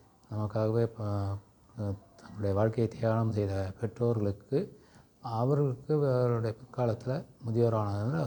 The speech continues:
சந்தோஷமா வச்சுக்கிறதுக்கு முயற்சி பண்ணணும். இல்லைன்னா, ஆஹ், ஒரு சொத்தே வைக்கலைன்னா கூட நாம அவங்கள பாதுகாப்பா வச்சுக்கணும். ஆஹ், இவரும் நிறைய சொத்தை வச்சிருந்தாரு, அதை பா-,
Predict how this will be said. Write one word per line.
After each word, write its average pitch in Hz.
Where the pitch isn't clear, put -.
சந்தோஷமா 120
வச்சுக்கிறதுக்கு 113
முயற்சி 113
பண்ணணும். 104
இல்லைன்னா, 113
ஆஹ், 104
ஒரு 92
சொத்தே 98
வைக்கலைன்னா 147
கூட 180
நாம 110
அவங்கள 107
பாதுகாப்பா 110
வச்சுக்கணும். 110
ஆஹ், 117
இவரும் 156
நிறைய 143
சொத்தை 135
வச்சிருந்தாரு, 127
அதை 135
பா-, 117